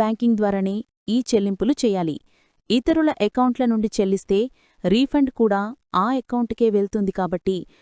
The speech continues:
జాగ్రత్తగా ఉండాలని అధికారులు సూచించారు. అదేవిధంగా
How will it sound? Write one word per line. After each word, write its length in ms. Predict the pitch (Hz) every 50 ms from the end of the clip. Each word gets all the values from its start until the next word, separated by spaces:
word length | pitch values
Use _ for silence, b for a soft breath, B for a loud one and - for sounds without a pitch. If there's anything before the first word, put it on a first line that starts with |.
| b b b
జాగ్రత్తగా 720 | 190 165 196 185 202 226 240 285 285 - 285 262 269 262
ఉండాలని 480 | 247 226 220 220 214 214 202 214 254 285 - -
అధికారులు 500 | 202 196 226 - 247 233 220 214 247 277 -
సూచించారు. 580 | 262 247 - - 226 214 - 226 208 185 160 - - b b b b b b b b b b -
అదేవిధంగా 720 | 185 196 202 277 311 302 294 240 262 254 247 247 269